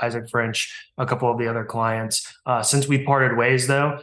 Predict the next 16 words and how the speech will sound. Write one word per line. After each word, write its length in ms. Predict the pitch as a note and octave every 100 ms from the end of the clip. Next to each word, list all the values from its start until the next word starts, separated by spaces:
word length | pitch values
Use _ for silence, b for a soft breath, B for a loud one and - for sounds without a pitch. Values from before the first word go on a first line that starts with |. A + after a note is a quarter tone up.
| -
it's 220 | D3 C3+ B2+
really 260 | D3 E3+
just 200 | C3+ -
partnering 460 | - C3+ C3 B2 A#2+
with 200 | C3 C3+
people 460 | C#3 C3 B2+ C3+ C3+
like, 380 | A#2 A2+ A2+
you 200 | - B2+
know, 140 | B2 A#2
other 200 | A#2+ A#2+
people 240 | B2 B2
in 60 | A#2
the 120 | A#2
industry, 380 | A2+ A2+ - A2
Levi 300 | A#2 A#2 A2+
Kelly, 440 | A#2 A#2 A#2 A2+